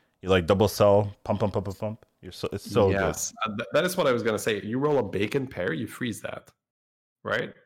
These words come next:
Speaker 1: Sometimes,
Speaker 2: buy
Speaker 1: yeah.
Speaker 2: Bacon.
Speaker 1: A lot. I mean, it depends
Speaker 2: Yeah.
Speaker 1: on the hero,
Speaker 2: The
Speaker 1: right?
Speaker 2: third,
Speaker 1: But
Speaker 2: or, or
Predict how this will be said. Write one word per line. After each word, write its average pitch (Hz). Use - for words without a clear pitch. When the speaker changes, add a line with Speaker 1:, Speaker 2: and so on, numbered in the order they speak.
Speaker 1:
Sometimes, 104
Speaker 2:
buy 104
Speaker 1:
yeah. 101
Speaker 2:
Bacon. 101
Speaker 1:
A 135
lot. 160
I 143
mean, 151
it 147
depends 143
Speaker 2:
Yeah. 143
Speaker 1:
on 123
the 98
hero, 85
Speaker 2:
The 95
Speaker 1:
right? 98
Speaker 2:
third, -
Speaker 1:
But 170
Speaker 2:
or, 151
or 156